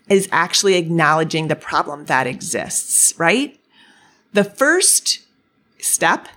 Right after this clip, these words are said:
of the admit acronym, A D M I T, is to admit.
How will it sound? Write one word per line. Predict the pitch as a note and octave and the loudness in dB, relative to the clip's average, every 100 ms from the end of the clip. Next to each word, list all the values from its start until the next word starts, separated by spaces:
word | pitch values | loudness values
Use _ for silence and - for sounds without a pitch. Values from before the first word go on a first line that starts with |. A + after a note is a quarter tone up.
| _ _ _ _ _ | _ _ _ _ _
of | - F3 F3 - E3+ | 0 2 0 -4 -4
the | E3 F3 E3 - | -2 -2 -2 -4
admit | - E3 D#3+ E3+ E3+ G#3+ - | 0 2 2 0 2 0 -2
acronym, | - D3+ E3+ - D#3+ D3 C3+ C#3 G3 - _ _ _ _ | -2 -2 -2 -6 -6 -2 -2 -4 -8 -12 _ _ _ _
A | E3+ F3+ | -2 -2
D | G3+ G#3+ G#3+ - | -2 -6 -6 -2
M | E3+ F3 - | 0 0 -2
I | D#3+ E3+ | -2 -4
T, | F#3+ - E3 - D3+ - _ - _ _ | -4 -6 -6 -8 -12 -14 _ -20 _ _
is | G#3 G#3 A3 A3 - _ | 4 6 4 0 -8 _
to | - - G#3 | -4 0 2
admit. | - D#3+ D#3 D3 - - | 2 0 -2 -4 -4 -6